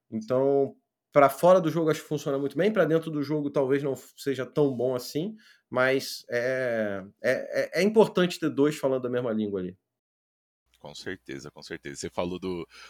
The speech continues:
Speaker 2: um pouquinho do B-Boy, né, de como ele vai se adaptar e tudo mais. Uma coisa que pelo menos eu tô muito,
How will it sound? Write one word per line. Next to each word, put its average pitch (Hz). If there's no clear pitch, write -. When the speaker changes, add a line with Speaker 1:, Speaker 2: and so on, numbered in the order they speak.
Speaker 2:
um 87
pouquinho 101
do 98
B-Boy, 92
né, 101
de -
como 98
ele 98
vai 95
se -
adaptar 95
e 98
tudo 87
mais. 107
Uma 113
coisa 117
que -
pelo 110
menos 101
eu 107
tô 101
muito, 120